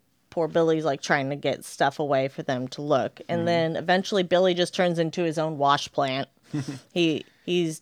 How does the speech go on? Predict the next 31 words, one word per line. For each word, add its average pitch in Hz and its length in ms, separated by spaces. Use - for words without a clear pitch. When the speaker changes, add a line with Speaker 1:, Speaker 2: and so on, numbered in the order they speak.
Speaker 1:
using 175 380
all 160 200
the 160 100
yellow 156 400
water 143 640
to 135 420
Speaker 2:
<laughs> - 140
Speaker 1:
wash 156 420
Speaker 2:
That 131 160
Speaker 1:
stuff 160 140
Speaker 2:
yellow 143 140
Speaker 1:
off. 151 220
Speaker 2:
water. 117 360
Speaker 1:
Ooh, 220 320
Speaker 2:
I 135 120
have 185 140
a, 277 40
Speaker 1:
ooh. 247 220
Speaker 2:
I 156 60
have 190 120
a 160 60
note 143 220
about 110 240
that 101 140
yellow 107 220
water. 104 240
What 202 80
Speaker 1:
Yeah, 175 280
Speaker 2:
is - 60
it? - 240
Speaker 1:
I'm 180 340